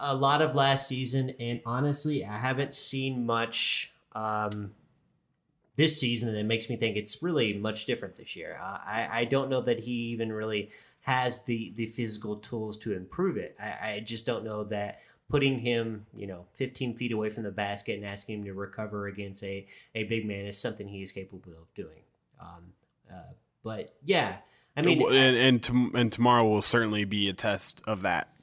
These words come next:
Speaker 2: to, to his greatest test of it.
Speaker 1: Yeah, so, like, people may look at this play and say, "Okay, it's one play. They're gonna run it, you know, six, seven times." But I, I, I don't think people, like, understand. They run it, like, six times.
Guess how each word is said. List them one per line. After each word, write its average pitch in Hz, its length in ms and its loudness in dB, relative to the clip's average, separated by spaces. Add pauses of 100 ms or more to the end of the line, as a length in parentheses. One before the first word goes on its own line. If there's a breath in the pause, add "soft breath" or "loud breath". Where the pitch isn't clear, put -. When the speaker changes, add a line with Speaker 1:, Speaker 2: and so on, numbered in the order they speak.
(140)
Speaker 2:
to, 101 440 0
to 117 200 0
his 135 220 4
greatest 127 400 6
test - 420 0
of 113 180 0
it. - 180 -2
Speaker 1:
Yeah, 190 260 6
so, 170 300 4
like, 151 420 0
people 208 340 2
may 196 180 6
look 147 240 2
at 160 100 0
this 123 160 0
play 131 360 4
and 113 140 2
say, 113 200 4
"Okay, 110 200 4
it's 104 220 0
one 104 200 -4
play. 104 300 -2
They're 101 120 0
gonna 101 160 -2
run 98 180 -4
it, 104 100 -8
you 107 100 -8
know, 95 160 -6
six, - 400 -4
seven 98 320 -2
times." 92 560 -10
But 120 200 -2
I, 143 240 4
I, 135 160 -6 (140)
I 156 80 4 (120)
don't 180 180 6
think 180 200 0
people, 170 200 -2
like, 139 140 4
understand. 123 560 2
They 117 100 6
run 127 180 2
it, 127 160 2
like, 107 220 -2
six - 300 4
times. 110 720 -2